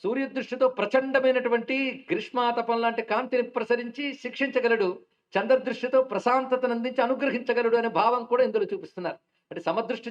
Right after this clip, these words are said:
చూపిస్తూనే అందులో ఉన్నటువంటి భిన్నత్వాన్ని కూడా ప్రకటిస్తున్నారు. ఇంతవరకు ఆ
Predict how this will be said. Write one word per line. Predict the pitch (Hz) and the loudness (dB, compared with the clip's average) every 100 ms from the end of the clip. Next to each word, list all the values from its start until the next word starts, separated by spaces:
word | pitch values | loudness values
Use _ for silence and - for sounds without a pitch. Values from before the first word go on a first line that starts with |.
| 220 | -8
చూపిస్తూనే | 214 226 - 254 277 294 226 - | -8 -8 -2 0 2 0 -4 -4
అందులో | 233 254 262 | 0 4 6
ఉన్నటువంటి | 254 247 247 240 247 208 233 - _ _ _ _ - | 4 2 2 2 0 -4 -6 -14 _ _ _ _ -2
భిన్నత్వాన్ని | 233 330 - 277 240 | 0 0 2 0 2
కూడా | 233 269 | 0 0
ప్రకటిస్తున్నారు. | - 214 202 185 - 190 175 _ _ _ _ _ _ _ _ 185 | -2 -6 -6 -6 -6 -4 -4 _ _ _ _ _ _ _ _ -6
ఇంతవరకు | 214 220 254 247 | -2 2 2 2
ఆ | 190 | 0